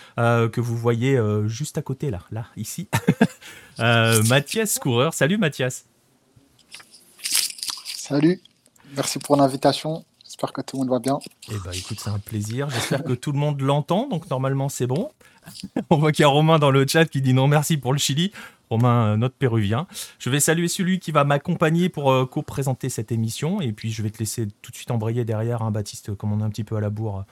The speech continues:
Speaker 1: euh, sur le sommaire. Bah, justement, je viens de le dire, Baptiste. Baptiste Mourigal,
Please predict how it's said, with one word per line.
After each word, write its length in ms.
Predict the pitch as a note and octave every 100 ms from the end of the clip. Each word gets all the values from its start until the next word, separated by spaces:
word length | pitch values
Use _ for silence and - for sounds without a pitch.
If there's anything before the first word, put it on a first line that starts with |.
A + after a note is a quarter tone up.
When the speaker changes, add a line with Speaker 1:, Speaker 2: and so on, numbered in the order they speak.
| - - _
Speaker 1:
euh, 200 | A2 G#2+
sur 240 | A2+ - C#3+
le 100 | D3+
sommaire. 580 | C#3 D3+ C#3+ D#3+ G3+ D3
Bah, 140 | A2
justement, 340 | G#2+ - G#2
je 80 | B2
viens 80 | B2
de 40 | A2
le 80 |
dire, 160 | G2+ B2
Baptiste. 360 | A#2 G#2 D3+ G2+
Baptiste 360 | A2 F3 -
Mourigal, 580 | C3+ D#3 E3+ C#3+ C3+ F#3+